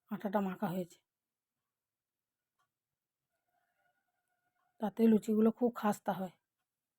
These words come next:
মানে তুলতে তুলতেই ভেঙে যায়, নরম হয়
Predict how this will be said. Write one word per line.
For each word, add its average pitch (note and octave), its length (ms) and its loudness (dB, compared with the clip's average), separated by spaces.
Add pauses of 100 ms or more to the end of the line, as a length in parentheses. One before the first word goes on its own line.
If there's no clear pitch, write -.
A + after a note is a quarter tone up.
(2250)
মানে G#3+ 160 2 (100)
তুলতে A3+ 280 4 (100)
তুলতেই B3 320 4
ভেঙে G3 220 2
যায়, F#3 220 -4
নরম G#3+ 280 4
হয় F3 140 -6